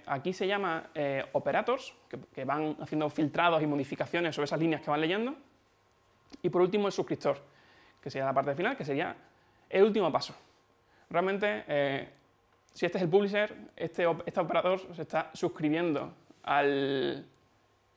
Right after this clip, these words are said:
al publisher. Y al final, no, eh, todos están suscribiendo al de arriba y publicando al de abajo. Pero bueno, la idea es más o menos esa.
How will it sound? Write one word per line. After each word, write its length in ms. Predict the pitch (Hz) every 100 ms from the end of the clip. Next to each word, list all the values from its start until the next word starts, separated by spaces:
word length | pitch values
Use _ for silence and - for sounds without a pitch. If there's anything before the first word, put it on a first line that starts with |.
| _ _ _ -
al 260 | 135 135
publisher. 400 | 233 170 131 - -
Y 120 | 127
al 60 | 131
final, 160 | 143
no, 160 | 156 165
eh, 200 | 156 135 -
todos 200 | 185 180
están 160 | 180 165
suscribiendo 400 | 160 - 170 185
al 80 | 180
de 40 |
arriba 280 | 180 208 214
y 20 |
publicando 360 | 175 147 151 143
al 40 |
de 60 | 120
abajo. 260 | - - - _
Pero 160 | 143
bueno, 160 | 127 123 _ _ _ _ _ _ _ _ _ _ _ _ _ _ -
la 120 | 156
idea 180 | 147 147
es 40 | 170
más 140 | 160
o 40 |
menos 180 | 151 143
esa. 160 | 139